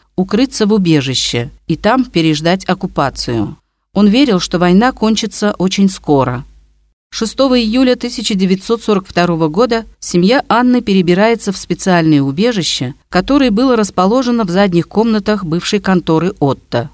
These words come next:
Вход в это помещение был замаскирован большим книжным шкафом, поэтому догадаться о том, что в доме есть вторая комната, было практически невозможно. По сравнению с другими подобными убежищами, франки жили практически со всеми удобствами.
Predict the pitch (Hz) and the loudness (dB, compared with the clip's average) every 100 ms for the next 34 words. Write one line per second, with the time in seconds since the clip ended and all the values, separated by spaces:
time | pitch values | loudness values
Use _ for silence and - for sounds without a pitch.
0 | _ _ _ - 269 294 233 247 233 226 | _ _ _ -2 0 0 0 0 0 0
1 | 220 214 - 220 208 208 190 _ - 208 | 0 0 0 2 2 2 -4 _ -2 0
2 | 269 233 226 208 214 233 247 214 180 175 | 0 0 0 0 0 0 2 2 2 0
3 | - 247 240 202 214 202 208 - 170 131 | 0 -2 2 2 2 2 -2 -2 -2 -2
4 | - 120 - _ _ 190 226 226 214 196 | -4 -8 -8 _ _ 0 2 0 0 2
5 | 196 214 214 - 185 190 202 - 180 170 | 2 2 0 0 0 2 0 0 -2 0
6 | 196 185 170 185 175 - - 170 160 151 | 4 4 4 0 -2 -6 -2 0 0 0
7 | 226 247 170 - 135 139 _ 175 277 262 | 0 2 0 -2 -6 -8 _ 0 2 2
8 | 180 156 190 202 190 202 202 196 196 165 | -2 -2 -4 -2 -2 2 4 4 4 2
9 | 139 123 131 - - _ _ _ _ 185 | 2 0 -6 -6 -14 _ _ _ _ -4
10 | 202 220 254 269 240 202 214 214 277 214 | 0 4 6 6 4 2 0 2 4 4
11 | 185 170 185 180 190 190 185 170 135 - | 2 2 2 4 6 4 4 2 0 -2
12 | - 123 127 - _ - 202 277 240 196 | -2 -2 -2 -10 _ -2 2 2 2 0
13 | 226 247 202 185 - 226 226 - 190 180 | 0 -2 0 -2 -2 -6 -6 -6 -2 -2
14 | - 190 202 208 165 135 - 131 127 123 | 0 2 4 4 0 -2 -4 -2 -2 -2